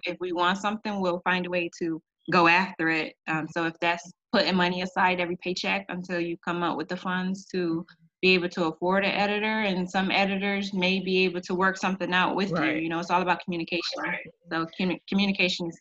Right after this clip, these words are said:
Speaker 1: is key.
Speaker 2: Okay. Do you think it was w-, the editing, having an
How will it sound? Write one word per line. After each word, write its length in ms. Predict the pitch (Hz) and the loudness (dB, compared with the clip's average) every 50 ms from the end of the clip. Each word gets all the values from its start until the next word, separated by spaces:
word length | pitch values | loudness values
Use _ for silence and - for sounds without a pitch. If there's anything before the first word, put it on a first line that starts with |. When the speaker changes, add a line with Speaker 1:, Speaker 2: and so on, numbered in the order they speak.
| _ - | _ -12
Speaker 1:
is 140 | 175 180 - | -12 -12 -12
key. 340 | - - 190 170 147 175 - _ _ _ _ _ _ _ _ _ - 170 | -10 -6 -6 -6 -6 -8 -12 _ _ _ _ _ _ _ _ _ -14 -12
Speaker 2:
Okay. 300 | 175 170 - 143 147 - - - - - - - | -12 -12 -12 -14 -16 -16 -18 -18 -18 -10 -2 2
Do 100 | 170 190 | 4 6
you 160 | 202 202 190 | 6 6 6
think 220 | 180 196 190 190 196 | 6 4 4 6 4
it 120 | 190 185 | 4 6
was 180 | 180 180 175 175 | 4 4 2 0
w-, 180 | 170 170 - - - - | -2 -4 -6 -10 -12 -8
the 200 | - 156 170 - | -2 2 2 4
editing, 800 | - 170 170 175 175 175 170 170 170 170 170 170 170 160 - - _ _ _ _ _ _ _ - - - | 4 4 4 4 4 4 2 2 2 0 0 -2 -2 -4 -6 -8 _ _ _ _ _ _ _ -16 -8 -2
having 400 | 170 180 185 180 185 190 185 175 | 0 2 4 4 4 4 4 4
an 80 | 165 | 2